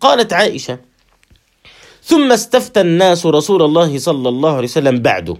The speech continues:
يعني رجعوا استفتوا وطلبوا مزيد بيان، فأنزل الله تعالى: "ويستفتونك في النساء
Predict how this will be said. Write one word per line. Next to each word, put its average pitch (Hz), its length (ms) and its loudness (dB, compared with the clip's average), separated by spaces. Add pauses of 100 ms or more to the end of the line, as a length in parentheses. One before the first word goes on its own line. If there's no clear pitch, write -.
(120)
يعني 104 300 -6
رجعوا 127 280 0
استفتوا 156 580 -6
وطلبوا 147 400 0
مزيد 135 360 0
بيان، 110 420 0
فأنزل 175 440 2
الله 131 360 0
تعالى: 180 340 0
"ويستفتونك 226 1040 0
في 180 100 -4
النساء 185 680 2